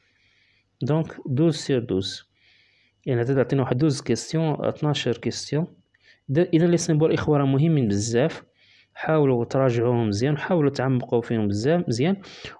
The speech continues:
وتقراو البرانسيب دو فونكسيون ديال شاك سيمبول، لأن كيتحطوا بزاف في لي كونكور، ومية في المية غادي تحطوا. داكور الإخوان؟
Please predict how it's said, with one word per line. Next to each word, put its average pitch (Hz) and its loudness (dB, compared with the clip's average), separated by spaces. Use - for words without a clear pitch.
وتقراو 143 0
البرانسيب 127 -2
دو 123 -2
فونكسيون 123 -4
ديال 117 0
شاك 156 -2
سيمبول، 113 -2
لأن 127 2
كيتحطوا 120 -2
بزاف 117 -2
في - -4
لي 156 4
كونكور، 110 -4
ومية 123 2
في - -4
المية 127 2
غادي 110 0
تحطوا. - -8
داكور 113 -2
الإخوان؟ 175 -2